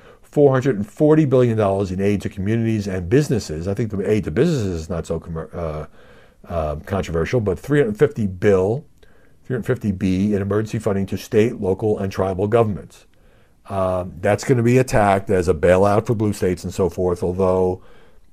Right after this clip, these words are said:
you know, the problem is state revenues have been badly hurt, therefore states have to lay off police officers, teachers, firefighters, and others, healthcare workers even. And that's the argument for it, whether states, you know,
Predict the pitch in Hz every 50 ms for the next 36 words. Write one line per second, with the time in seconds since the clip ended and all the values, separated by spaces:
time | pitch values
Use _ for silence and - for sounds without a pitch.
0 | - - - 123 123 107 90 90 101 - - 131 196 247 269 220 139 104 90 80
1 | 80 87 107 110 98 - - - - - - - - - - - - - 110 110
2 | 143 - 110 117 113 107 110 104 104 107 101 104 98 92 87 85 98 95 101 117
3 | 127 135 123 85 82 85 92 95 - - _ - 98 90 104 110 123 127 - 120
4 | 107 101 117 117 - - 101 104 107 - - 101 101 - - 120 107 104 107 110
5 | 117 117 135 202 180 120 196 - - - - - - - - _ - _ _ _
6 | - - - - 123 127 131 143 131 - 120 98 85 - 82 - - 87 80 -
7 | - 151 143 107 - 95 76 69 - - - - - - - - - - 151 139
8 | 127 107 92 - - 90 82 71 71 73 82 - - - 92 95 - 123 147 147
9 | 110 82 71 - - 110 135 139 - 143 139 113 92 80 - - 78 76 - 71
10 | 69 - - - - _ - - - _ - _ - _ - - 107 101 101 110
11 | 120 123 123 - 135 117 104 101 101 104 98 98 90 90 87 - - - 190 208
12 | 175 95 80 82 73 87 98 104 98 95 104 98 - - 92 90 90 82 - -
13 | - - - 147 85 69 71 76 85 -